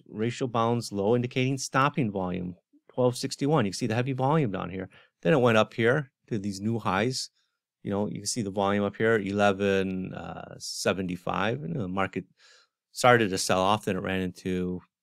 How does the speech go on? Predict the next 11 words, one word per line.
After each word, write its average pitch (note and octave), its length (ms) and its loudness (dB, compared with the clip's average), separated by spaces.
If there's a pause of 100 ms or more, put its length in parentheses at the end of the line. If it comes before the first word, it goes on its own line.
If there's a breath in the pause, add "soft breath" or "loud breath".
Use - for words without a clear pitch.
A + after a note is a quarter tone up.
you F#2 80 -12
know, E2 140 -12
price F#2+ 300 -2
exhaustion F#2 520 -4
here F2+ 180 -4
with F#2 120 -6
the E2+ 60 -10
bullish F#2+ 560 -2 (160)
ratio, G2 380 -4
and G2+ 80 -6
then, F2 200 -10